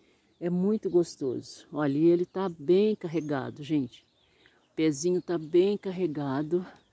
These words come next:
Nasceu aqui também, né? Não foi plantado. Ah, como todo tomate cereja que eu tenho aqui, todos nasceram mesmo, né? Eles nascem com muita facilidade.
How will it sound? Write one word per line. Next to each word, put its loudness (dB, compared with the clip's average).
Nasceu 8
aqui 0
também, 4
né? 4
Não 2
foi -4
plantado. -2
Ah, 0
como 4
todo 4
tomate 4
cereja 6
que -8
eu -6
tenho -2
aqui, 2
todos 2
nasceram 6
mesmo, 2
né? 0
Eles -2
nascem -2
com -10
muita 0
facilidade. -6